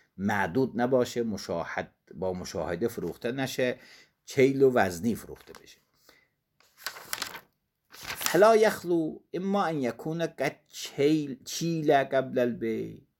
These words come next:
او وزن.» این صورش اینه، یا قبل از فروش کیل کرده، وزن کرده، بعد فروخته، شیر رو دو پیمان کرد، گفت: «این دو پیمان می‌فروشم،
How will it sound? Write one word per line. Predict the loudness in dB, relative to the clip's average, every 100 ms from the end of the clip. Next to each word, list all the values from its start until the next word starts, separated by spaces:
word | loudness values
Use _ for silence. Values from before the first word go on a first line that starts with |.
| -4
او | 0 0 2 2
وزن.» | 2 -2 -8 -20 _ _ _ _ _ _ _ _ _ -6
این | -2 -2 -4 _ -20 _
صورش | -10 6 8 10 8 4
اینه، | -6 -6 2
یا | 2
قبل | 4 2 4 2
از | 2 -2 _ -16
فروش | -4 2 2 2 -10 -14 -16 -20 _ _ _ _
کیل | 0 2 2
کرده، | 2 2 2 0
وزن | 6 6 6 -4
کرده، | -6 -6 -4 -10 -8
بعد | -2 -2
فروخته، | -2 -4 -4 -6 -8 -8 -8 _ _ _ _ _ _ _
شیر | -4 0 2
رو | 2
دو | 2 0
پیمان | 2 2 2 -2 -4
کرد، | -2 -2 -2
گفت: | -6 -6 -6
«این | -4 0
دو | 0
پیمان | 0 -2 -2 -4 -2
می‌فروشم، | 0 0 -2 -6 -4 -4